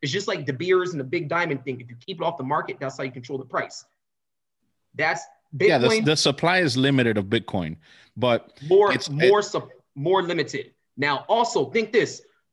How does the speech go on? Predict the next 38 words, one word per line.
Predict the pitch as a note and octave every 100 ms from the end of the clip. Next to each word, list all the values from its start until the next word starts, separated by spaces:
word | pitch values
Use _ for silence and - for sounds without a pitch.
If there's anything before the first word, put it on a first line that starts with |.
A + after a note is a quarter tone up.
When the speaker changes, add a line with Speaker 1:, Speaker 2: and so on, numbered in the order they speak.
| -
Speaker 1:
about | D3 D3+ -
two | - C#4+
million | C4+ A3+ A#3 G#3+
of | D3+ D3
all | F3+ C3+
Bitcoin | E3+ F3 D#3+
have | D3+ C#3
been | C3+
lost, | C3+ B2+ -
something | E3+ E3 D#3
like | C3+ B2
that. | C3+ F#2 _ _ _ -
Meaning | F3 A3+ F#3+
that | C#3+ -
out | D#3
of | D#3+
the |
twenty-one | C#3+ - A#3+ A3+ F#3+
million, | G#3 G#3+ A3+ A3+ _ _ _ _ _ -
that | E3+ F#3+
amount | F#3 F#3 C#3
is | B2
gone. | E3 G3 G#3
So | G#3 - C3
effectively, | - F#3+ G3 F3 G3 G3 -
that's | C#3 -
unusable, | C3 C#3+ G3 E3+ F#3 G3 G3
which | C3+ C3+
means | D#3+ D3+ A#2
now | D3 D#3
that | D#3 C#3
there's | C3+ B2
really | C#3+ D3
only | C3+ C3
nineteen | B2+ C3+ - C3 B2
million | C3 B2
dollar | A#2+ A2+ A#2
supply. | - - B2+